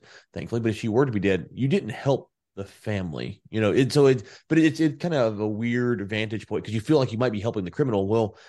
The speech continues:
bringing it to light, whatever happened, isn't helping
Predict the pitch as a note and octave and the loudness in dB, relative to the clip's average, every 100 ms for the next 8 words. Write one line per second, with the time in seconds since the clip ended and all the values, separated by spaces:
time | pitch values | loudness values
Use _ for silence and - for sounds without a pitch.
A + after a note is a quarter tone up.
0 | _ - A2 A#2+ D3 D3+ C3 G#2+ - G#2 | _ -16 -2 2 2 2 2 0 -2 -4
1 | G2 G#2+ - F#2+ G#2+ G#2 G2+ - - C#2 | -4 -4 -4 -2 -2 -2 -6 -10 -10 -14
2 | - _ _ _ - D3 C3 - A#2+ A#2 | -16 _ _ _ 0 2 2 0 0 0
3 | G#2 F2+ | -2 -4